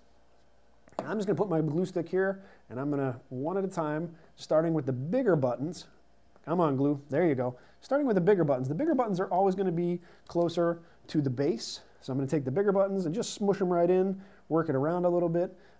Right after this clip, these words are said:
Uh, we're gonna try and make little curved triangle formations, 'cause it's gonna be a group of berries together. And if you've ever seen, like, grapes,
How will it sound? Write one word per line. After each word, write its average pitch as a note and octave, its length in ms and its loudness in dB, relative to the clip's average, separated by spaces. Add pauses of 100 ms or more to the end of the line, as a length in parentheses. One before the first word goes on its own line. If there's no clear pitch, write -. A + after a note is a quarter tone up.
(140)
Uh, C3 360 6 (300)
we're C#3 140 0
gonna G#3+ 160 0
try A#3+ 260 -6
and G#3 140 -2
make F#3+ 300 2 (340)
little B3 540 6 (100)
curved A3 580 0
triangle F#3+ 480 0
formations, B2 760 -4 (680)
'cause B2 140 -6
it's B2 140 -4
gonna C#3 160 2
be C3 100 4
a B2+ 60 4
group F3+ 260 2
of A#3+ 80 0
berries E3+ 260 4
together. D3 360 0
And C3+ 100 -2
if C3 80 -2
you've C3+ 120 0
ever E3+ 180 -2
seen, F#3 340 -2 (320)
like, A#2+ 220 -2
grapes, E3 520 0